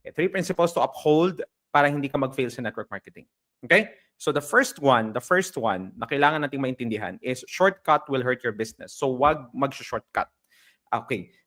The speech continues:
Um, pag-usapan natin na maayos ano ba yung tinatawag na shortcut sa network marketing. Ganito usually yung mga shortcut na ginagawa sa network marketing. For example, merong run, merong incentive.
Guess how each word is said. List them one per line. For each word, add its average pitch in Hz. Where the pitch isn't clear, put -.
Um, 120
pag-usapan 185
natin 185
na 170
maayos 147
ano 143
ba 143
yung 135
tinatawag 123
na 120
shortcut 117
sa 117
network 104
marketing. 92
Ganito 139
usually 143
yung 131
mga 127
shortcut 113
na 113
ginagawa 104
sa 101
network 98
marketing. 110
For 123
example, 151
merong 117
run, 127
merong 110
incentive. 117